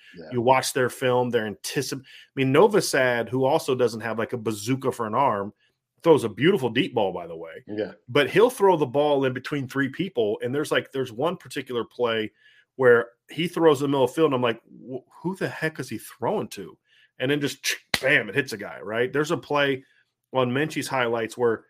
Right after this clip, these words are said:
Speaker 2: he just throws the ball. He's, like, run, he's, like, stepping left. There's a defender here and a receiver here, right?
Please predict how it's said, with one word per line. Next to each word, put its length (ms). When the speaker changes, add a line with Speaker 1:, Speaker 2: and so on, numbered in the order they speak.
Speaker 2:
he 220
just 300
throws 480
the 80
ball. 480
He's, 260
like, 180
run, 400
he's, 240
like, 160
stepping 440
left. 500
There's 220
a 60
defender 500
here 340
and 120
a 40
receiver 520
here, 360
right? 380